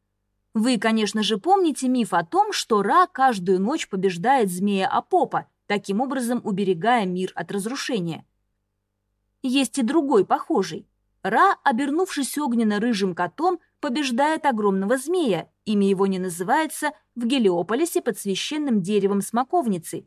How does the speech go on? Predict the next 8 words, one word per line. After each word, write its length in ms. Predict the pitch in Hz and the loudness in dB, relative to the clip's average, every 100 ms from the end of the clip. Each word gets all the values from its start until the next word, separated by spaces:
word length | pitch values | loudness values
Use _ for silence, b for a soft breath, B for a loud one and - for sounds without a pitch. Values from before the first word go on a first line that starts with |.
| _ 311 | _ -2
и 100 | 349 | 0
обезглавливает 960 | 247 208 208 208 269 196 175 180 170 | 0 0 -2 0 2 2 -2 -6 -6
его. 340 | 180 175 165 - _ _ _ _ _ _ _ _ _ | -6 -4 -6 -10 _ _ _ _ _ _ _ _ _
Существуют 600 | - 294 349 381 392 277 | -6 0 0 4 2 4
различные 600 | 294 254 247 190 202 185 | -2 0 -2 -2 -4 -2
версии 420 | 208 320 - 226 | -4 -4 -4 -2
появления 600 | 185 185 185 226 214 190 | 2 2 2 0 2 2
Апопа, 580 | - 175 180 180 330 | 0 -2 -2 0 2